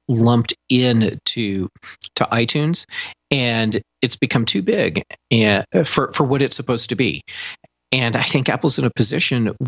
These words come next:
where it will be very difficult for them to get us out of that, because whether or not they intended it to be this way,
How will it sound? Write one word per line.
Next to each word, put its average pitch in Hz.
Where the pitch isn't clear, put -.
where 107
it 127
will 123
be 113
very 107
difficult -
for 120
them 95
to -
get 110
us 107
out 139
of 139
that, -
because 98
whether 139
or 143
not 131
they 117
intended 135
it -
to 127
be 117
this 135
way, 87